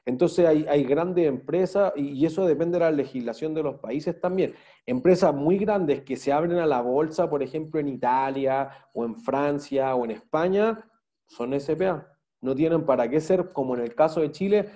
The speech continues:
sociedad anónima. Entonces, en el fondo, digamos que estos van, van aumentando por tamaño.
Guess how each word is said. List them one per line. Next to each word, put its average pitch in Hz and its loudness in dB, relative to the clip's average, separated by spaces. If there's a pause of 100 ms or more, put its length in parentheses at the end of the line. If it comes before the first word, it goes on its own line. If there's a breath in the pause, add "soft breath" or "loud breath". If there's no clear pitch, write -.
(160 loud breath)
sociedad 147 0
anónima. 104 -2 (300)
Entonces, 143 -2
en 139 -2
el 127 -2
fondo, 180 0
digamos 160 2
que 160 -4
estos 151 -2
van, 151 -2 (500)
van 143 0
aumentando 143 0
por 123 -4
tamaño. 120 -2